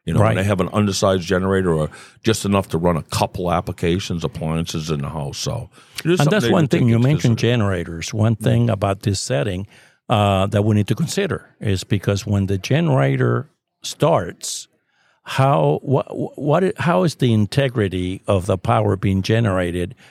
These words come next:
Speaker 2: from that outdoor generator? It's very unstable.
Speaker 1: It is. It
Speaker 2: So
Speaker 1: is.
Speaker 2: here we are. Uh, we have a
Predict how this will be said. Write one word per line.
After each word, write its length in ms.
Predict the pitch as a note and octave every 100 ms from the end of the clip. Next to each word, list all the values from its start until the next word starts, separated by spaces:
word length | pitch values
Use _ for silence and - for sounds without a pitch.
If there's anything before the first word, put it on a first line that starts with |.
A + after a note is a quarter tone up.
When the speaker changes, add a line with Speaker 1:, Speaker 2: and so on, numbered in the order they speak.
| _
Speaker 2:
from 280 | - G#2 G2
that 300 | G2+ G2 F#2+ -
outdoor 680 | G2+ G2 - F#2+ G2 F#2+ - -
generator? 540 | C#3+ D3 G2 E2+ F2
It's 120 | F#2 F#2
very 360 | A#2+ F3 D#3
unstable. 680 | G#2 F#2 - D3 D#3+ - -
Speaker 1:
It 140 | A2+ A#2
is. 300 | D3 - - - -
It 60 | G#2+
Speaker 2:
So 120 | -
Speaker 1:
is. 60 | G#2
Speaker 2:
here 180 | C#3 D#3+
we 240 | D3+ C#3
are. 600 | D#3+ D#3 A#2+ A2 B2 C3+ - -
Uh, 260 | G#2 G2 G#2
we 220 | A2 A#2+
have 600 | G#2+ G#2+ G2+ G2 G2+ G2 -
a 580 | G2+ G2 F#2+ F#2+ F#2+